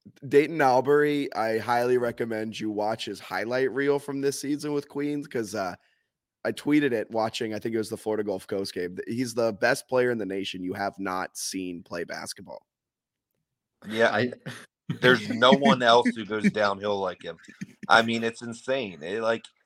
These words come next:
Speaker 2: if, if everyone else around him would let him do it, he put up fifty points every game. It,
Speaker 1: Yeah.
Speaker 2: it, like, that,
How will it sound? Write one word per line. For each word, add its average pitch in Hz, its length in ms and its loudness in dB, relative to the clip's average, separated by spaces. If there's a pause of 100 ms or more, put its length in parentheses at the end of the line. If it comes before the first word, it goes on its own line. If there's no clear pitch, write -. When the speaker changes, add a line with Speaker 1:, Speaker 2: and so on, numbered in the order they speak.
(380)
Speaker 2:
if, 127 200 -2 (360)
if 120 200 -4 (380)
everyone 147 420 2
else 131 300 4
around 117 380 0
him 135 200 -6 (360)
would 98 160 -6
let 107 220 6
him 123 140 0
do 107 260 0
it, - 140 -2
he 135 200 -2
put 131 240 4
up 117 120 4
fifty 120 340 -4
points 113 340 -4
every 107 240 -2
game. 101 260 -10 (480)
It, 147 180 0
Speaker 1:
Yeah. - 200 -4
Speaker 2:
it, 151 100 -4
like, 143 220 2 (420)
that, 139 200 2